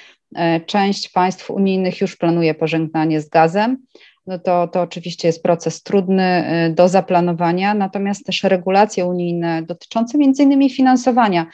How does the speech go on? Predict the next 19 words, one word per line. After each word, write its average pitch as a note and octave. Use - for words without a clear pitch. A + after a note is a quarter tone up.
zmierzają G#3
do G3+
tego, G3+
że F#3+
coraz A3+
trudniej G3
będzie D3+
budować C#3+
nowe D3
jednostki D3+
gazowe F3
i G3
nie F#3+
możemy G#3
sobie F#3
pozwolić E3+
na E3+
to, G#3+
żeby, F#3+